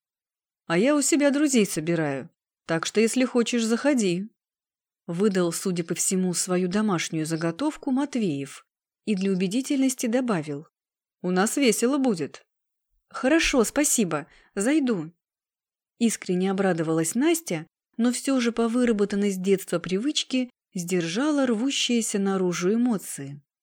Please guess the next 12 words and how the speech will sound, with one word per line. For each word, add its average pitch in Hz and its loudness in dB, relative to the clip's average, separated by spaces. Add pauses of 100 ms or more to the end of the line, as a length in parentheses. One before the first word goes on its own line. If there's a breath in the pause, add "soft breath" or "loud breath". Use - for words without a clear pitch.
(340)
Ведь 190 -2
не 190 2
дай 269 2
бог 269 2
он 180 0
догадается, 170 0
что - -2
именно 226 2
этого 247 0
она 226 2
и - 0
ждала, 220 0